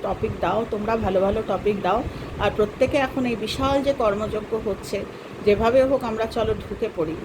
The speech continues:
ঢুকে পড়া মানে ফিজিক্যালি তো গিয়ে আমাদের পক্ষে সম্ভব না, কিন্তু প্রার্থনায় আমরা থাকি।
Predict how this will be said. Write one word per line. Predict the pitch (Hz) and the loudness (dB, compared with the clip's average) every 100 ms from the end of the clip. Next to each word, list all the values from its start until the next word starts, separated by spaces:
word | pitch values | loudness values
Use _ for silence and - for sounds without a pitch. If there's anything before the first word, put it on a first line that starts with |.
| - | -6
ঢুকে | 202 233 | -4 -2
পড়া | 240 247 | 0 0
মানে | 247 240 247 247 - - - - | 0 0 -2 -2 -6 -10 -10 -2
ফিজিক্যালি | - 196 208 233 233 233 | 0 2 2 2 2 2
তো | 240 214 | 2 2
গিয়ে | 220 | 2
আমাদের | 220 208 214 214 | 2 0 -4 -4
পক্ষে | 208 240 240 | -6 -6 -2
সম্ভব | 208 208 226 202 | -2 -2 -2 -2
না, | 202 - - - - | -6 -8 -12 -10 -2
কিন্তু | 190 180 185 190 190 - - - - | -2 0 0 0 -2 -8 -12 -14 -4
প্রার্থনায় | 208 208 - 233 240 | -4 -2 -2 -2 0
আমরা | 190 147 - - | 0 -2 -4 -6
থাকি। | - | -8